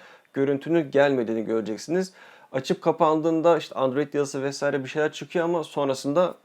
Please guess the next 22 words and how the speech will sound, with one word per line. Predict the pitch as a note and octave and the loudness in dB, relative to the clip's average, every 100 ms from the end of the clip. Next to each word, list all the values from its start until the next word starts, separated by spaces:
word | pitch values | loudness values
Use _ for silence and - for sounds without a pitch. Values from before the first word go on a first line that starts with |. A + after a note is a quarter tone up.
| _ | _
hiçbir | - D3+ - A#2 | -10 -8 -6 -2
belirti | A#2 G#2+ - | -2 -2 -4
yok. | F3 F3 | -4 -4
Simsiyah | - D3+ A#2+ - A2+ A#2 | -8 -8 -6 -4 -6 -4
bir | B2 | -4
ekran | A2+ A2 G#2 | -4 -4 -4
var. | C#3 F#3 - - _ - | -2 -4 -6 -20 _ -10
Çünkü | C#3 B2+ B2 A2 | -6 -4 -4 -4
bunun | B2 C#3+ D#3+ C3 | -2 -2 -2 0
dekoder | C#3 C#3 A#2+ G#2 | -2 0 -2 0
ayarının | B2+ A#2 G#2 C#3 F#3 | 0 0 -2 -2 -2
yapılması | B2+ A#2+ B2 A2 G#2+ - | -2 -2 -2 -4 -6 -6
gerekiyor. | G#2 F#2+ - F3+ F3 - | -6 -6 -4 -2 -4 -6
Onu | C#3+ A2+ | -4 0
da | C3+ F3+ - | 2 2 0
şöyle | - A#2+ G#2 | -4 -2 -2
yapıyoruz. | E2+ A2+ D3+ G#3 - - - - | -4 -4 -2 -4 -6 -20 -20 -6
Burada | G3 F#3+ | -2 0
lokal | F3+ D#3 E3+ G#3 F#3+ | 2 0 0 0 0
H | E3 E3 | 2 2
L | D#3+ D#3+ | 0 -2
S | F#3+ F3+ | -2 -2